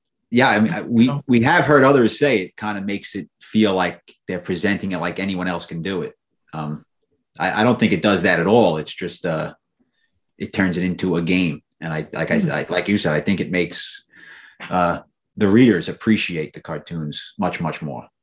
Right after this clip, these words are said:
Speaker 2: Oh,
Speaker 1: and just
Speaker 2: good.
Speaker 1: become,
Speaker 2: Yeah.
Speaker 1: become much more aware of the cartoonists. Uh,
Speaker 2: Exactly.
Speaker 1: I know it
Speaker 2: Thank
Speaker 1: did
Speaker 2: you.
Speaker 1: that
Speaker 2: Yeah, I think
Speaker 1: for
Speaker 2: you're right. I agree. Yeah. So.
Speaker 1: Yeah, I think it's been great. Uh, I don't know. Has,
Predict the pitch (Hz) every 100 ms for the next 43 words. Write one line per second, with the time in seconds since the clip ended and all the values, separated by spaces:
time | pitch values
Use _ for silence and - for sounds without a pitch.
0 | _ - 139 135 113 - 117 117 113 101
1 | 92 - 107 - 104 107 104 107 95 90
2 | 87 101 95 90 101 87 82 85 - 80
3 | 67 - - - _ _ 196 202 - -
4 | 196 262 320 190 151 214 214 - 175 226
5 | 226 233 220 220 190 - _ 185 180 196
6 | 165 - 180 170 185 - _ _ _ _
7 | - - 95 92 - - _ _ _ _
8 | _ _ _ _ _ _ _ _ _ _
9 | _ - 110 110 113 107 107 95 104 101
10 | 82 87 87 80 - _ _ _ _ -
11 | - - - - 98 110 98 92 -